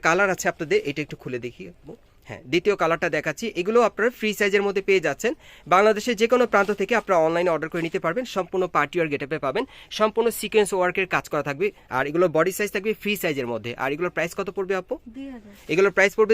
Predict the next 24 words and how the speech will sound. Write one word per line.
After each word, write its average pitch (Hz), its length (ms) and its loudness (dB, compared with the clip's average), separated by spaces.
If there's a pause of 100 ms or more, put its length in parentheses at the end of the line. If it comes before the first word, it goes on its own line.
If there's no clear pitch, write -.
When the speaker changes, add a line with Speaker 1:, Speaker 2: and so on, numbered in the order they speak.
Speaker 1:
দুই 214 120 4
হাজার 196 220 -4
টাকা। 156 160 2 (120)
আমি 143 200 0
এটার 170 180 -6
সাথে 175 200 -10
কি 175 120 -4
আছে 170 140 -10
একটু 160 180 -10
দেখি। - 160 -8 (140)
এই 151 100 2
যে 135 120 0
দেখেন, 104 200 -8 (300)
প্যান্টের 175 320 2
কাপড় 196 260 2
কিন্তু 180 220 0
দেওয়া 165 200 4
আছে, - 160 -6
আপনি 170 160 -4
একটু 160 180 -4
বানিয়ে 151 240 0
নেবেন। 220 240 2
আর 131 60 0 (120)
ওড়নাটা 165 300 2